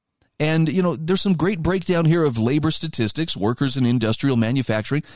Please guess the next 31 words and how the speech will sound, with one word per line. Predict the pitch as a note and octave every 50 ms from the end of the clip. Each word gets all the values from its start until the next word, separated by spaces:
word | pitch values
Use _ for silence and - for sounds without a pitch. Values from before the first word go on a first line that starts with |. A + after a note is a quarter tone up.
| - -
still | - - - - G2+ F2+ G2+
exist | C3 D3+ D3+ E3+ F3+ -
today, | - A3+ F3 B2+ G#2 A#2+ D#3+ - _ _ _ _ _ _ _ _
but | - A#2
they | A2+ A#2+
actually | C#3+ G3 - - F3+
represent | E3 D#3+ D#3+ - C#3 B2 B2+ C3 A#2
a |
shrinking | A2 - - D#3+ F#3+ G3 - F3+ D#3
portion | B2+ - - F3+ G#3 - - G#2 G2 - - - - - _
of | - D#3 F3+ G3 F3+
the | F#3 F#3
total | - - C#3+ A#2+ A#2 A#2+ A#2
labor | A2+ C#3 G3+ G3 D#3+ B2+
force. | - - G2 C#2+ - - - - - - _ _ _ _ _ - - - - - _ _ _ _ _ _ _ _ _ _ _ _ _ _ _ _ _ _ _ _ _ _ _ _ _ _ _ _ _ _ _ -
Here's | - E3 D#3+
an | D3 C3
example. | A#2 G2 G2 A#2 C3 D#3 - - D#2 D#2+
In | D2+
nineteen | F#2+ A#2 D3+ C3+ - D#3 D3 C3
ten, | - - B2 A2+ C3 D#3 - _ _ _ _ _ _ _ _ -
workers | A2+ A#2 C#3+ D#3+ - F3 D3
in | D3+ C#3+
construction, | B2 A#2+ G#2+ - - - C#3 D3+ - - G3 F#3
mining, | D#3+ A#2+ A2 A#2+ C3 C#3
and | C3+ A2
manufacturing | G2+ G2+ B2 D3 D3 - - G#2+ G#2 - - A#2+ A#2 A#2+ - - - - -
represented | C3 E3 - D#3+ F#3 D3+ D#3+ D#3+ D#3+ D#3+ C#3+
roughly | A#2+ B2 B2+ - A#2 A2
forty-six | - - - D#3 E3+ F#3+ G3+ A3 - - - - -
percent | - - F3+ F3 - - C3+ A#2